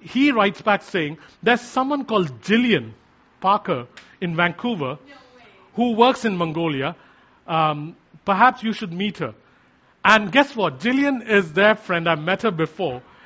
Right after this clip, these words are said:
Speaker 1: and, uh, she's in town right now. So I go meet with Jillian. And one after the other, things begin moving.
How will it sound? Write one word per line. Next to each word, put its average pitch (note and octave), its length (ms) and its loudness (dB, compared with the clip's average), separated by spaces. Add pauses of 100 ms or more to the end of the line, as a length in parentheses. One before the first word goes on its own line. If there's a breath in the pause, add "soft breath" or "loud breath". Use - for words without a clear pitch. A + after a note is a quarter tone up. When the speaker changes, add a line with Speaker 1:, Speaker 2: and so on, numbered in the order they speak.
(220 loud breath)
Speaker 1:
and, F#3+ 280 0
uh, F3+ 200 2
she's A3 340 -2
in G3 120 -2
town E3 280 -2
right C3 220 -6
now. G#2 160 -12 (300 soft breath)
So B3 180 2
I A3+ 80 6
go G3 180 0
meet F3 260 -4
with D#3+ 160 -4
Jillian. C3+ 300 -4 (720 soft breath)
And F#3+ 220 4
one C4 200 4
after G#3+ 320 4
the F3 140 0
other, E3 160 0
things E3 260 -8
begin D3 280 -6
moving. C#3+ 320 -8